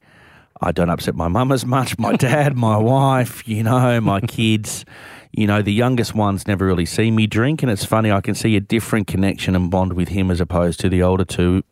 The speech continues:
Speaker 1: You know, we go boy, girl, boy, but the little one was born, like, was only twelve months old when I sort of gave up drinking,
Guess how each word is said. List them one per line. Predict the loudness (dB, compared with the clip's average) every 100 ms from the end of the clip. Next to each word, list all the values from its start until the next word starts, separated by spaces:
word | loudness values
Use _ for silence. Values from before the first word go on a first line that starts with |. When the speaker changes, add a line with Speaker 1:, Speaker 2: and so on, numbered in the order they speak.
| _ -4
Speaker 1:
You | 0
know, | 0
we | 0
go | 0
boy, | 0 0 2
girl, | 0 0
boy, | 2 2 2
but | 0
the | -2
little | 0 0 2
one | 2 0
was | 0 -2
born, | 0 2 2 0 -4 -14 -20 -20 -10 -8
like, | -4
was | -2
only | -2 0
twelve | 0 0
months | -2 -2 0
old | 0 0
when | 0
I | 0 0
sort | -2 -2
of | -4
gave | -2 -2
up | -2 -2
drinking, | -2 0 -2 -4